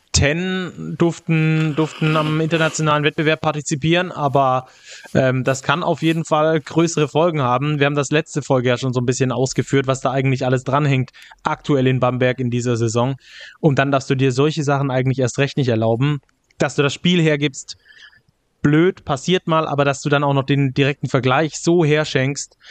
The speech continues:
ähm, das ist schon dann Next Level, sagen wir mal so. Ähm,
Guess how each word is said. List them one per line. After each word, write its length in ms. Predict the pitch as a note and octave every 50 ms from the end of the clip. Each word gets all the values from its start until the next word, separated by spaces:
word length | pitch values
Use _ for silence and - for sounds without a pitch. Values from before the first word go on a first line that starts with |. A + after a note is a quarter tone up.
| - - - - - - - -
ähm, 260 | C3+ B2+ B2 B2 B2 A#2+ -
das 180 | C3+ C3 C3
ist 220 | - D3 C3 - -
schon 600 | C#3+ C#3 C3+ C3+ C#3 C#3 C#3 C#3 C3 C3+ C3+ C#3 _ _ _ _ _ _ _ _ _ _
dann 400 | - C3+ C3 C3 C3 B2+ B2+ B2
Next 280 | B2+ C#3 C3+ - - -
Level, 360 | C3 C3+ B2+ A2+ A2+ F#2+ F2+ - _ - - -
sagen 240 | - - A#2 A2+ A#2+
wir 80 | A#2+
mal 140 | A#2+ A#2+ A#2
so. 280 | G#2+ A#2 A#2 G#2 G2 F#2+ - - - -
Ähm, 280 | D#3+ C#3+ C#3+ C#3+ D3